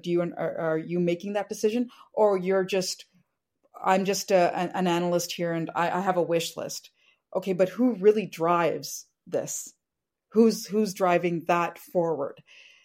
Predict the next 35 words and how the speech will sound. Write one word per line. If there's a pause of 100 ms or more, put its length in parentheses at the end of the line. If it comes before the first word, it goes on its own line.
(200)
That
is
key.
And
to
know
all
this, (760)
I
would
say
eight
months (220)
<laughs>
to
now (400)
with,
just
with
one
of
them, (960)
with
one
of
the
big
five, (180)
uh, (100)
it,
it's,
it's
been
a
journey.